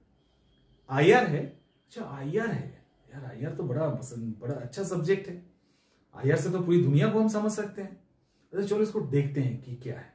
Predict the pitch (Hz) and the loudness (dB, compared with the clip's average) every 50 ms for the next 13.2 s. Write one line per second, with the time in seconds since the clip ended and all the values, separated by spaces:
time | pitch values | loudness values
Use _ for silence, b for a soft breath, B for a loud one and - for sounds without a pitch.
0 | _ _ _ _ _ _ _ _ _ _ _ _ _ _ _ - - - 220 254 | _ _ _ _ _ _ _ _ _ _ _ _ _ _ _ -20 -14 -8 -6 -6
1 | - - - 143 143 143 151 - - 311 339 311 269 214 - - - - _ _ | -6 -4 0 2 2 4 4 4 2 2 0 -2 -4 -8 -10 -14 -20 -20 _ _
2 | - 147 147 151 170 185 170 - 170 190 226 240 269 269 247 - - 269 262 - | -6 -4 -4 -2 -2 -4 -2 2 2 4 4 4 4 2 2 0 0 -2 -4 -6
3 | - - 180 190 233 285 285 - - 208 226 277 285 - 208 180 165 156 185 175 | -6 -6 -4 -2 0 0 0 -2 -4 -4 -4 -2 -2 0 0 0 2 4 4 4
4 | 180 147 131 127 - B B B B B B B B - - - 196 202 233 285 | 2 2 0 0 -2 B B B B B B B B -12 -10 -6 -4 -2 -2 -2
5 | 302 285 302 285 285 285 - 196 170 190 226 277 285 277 220 - 160 131 - - | 0 0 2 2 2 0 -2 -4 -2 0 2 2 2 2 2 2 0 0 0 -2
6 | - - - - - _ _ _ _ _ _ b b b b - - 190 202 220 | -6 -12 -16 -20 -20 _ _ _ _ _ _ b b b b -8 -4 -2 -2 0
7 | 254 285 330 330 - - 214 220 226 226 277 277 269 - 226 196 185 170 165 156 | 0 -2 -2 -4 -4 -2 0 0 0 2 2 2 4 4 4 6 6 6 4 2
8 | - 170 175 - 202 196 - - 160 196 220 220 208 170 160 151 143 147 143 143 | 0 0 -2 -4 -4 -4 -4 -2 -2 2 2 4 4 4 4 4 4 2 2 2
9 | 160 175 220 254 262 277 302 302 294 294 254 202 - 120 117 - - - - 196 | 2 2 2 2 4 4 2 2 2 0 0 0 -2 -4 -6 -8 -10 -8 -6 -4
10 | 185 - - 165 202 220 220 208 175 - - - - - - _ _ _ _ _ | -4 -2 0 2 2 4 4 4 4 2 0 -4 -10 -16 -20 _ _ _ _ _
11 | _ _ _ _ _ _ _ _ _ - 139 131 143 139 135 - 127 117 107 98 | _ _ _ _ _ _ _ _ _ -12 -8 -8 -6 -6 -8 -8 -10 -10 -10 -10
12 | 101 - 160 165 180 196 190 185 180 170 147 147 143 139 131 127 120 107 98 92 | -8 -4 -2 -2 0 0 0 2 2 2 2 2 2 2 2 2 2 0 -2 -4
13 | - - - - - | -8 -12 -14 -16 -18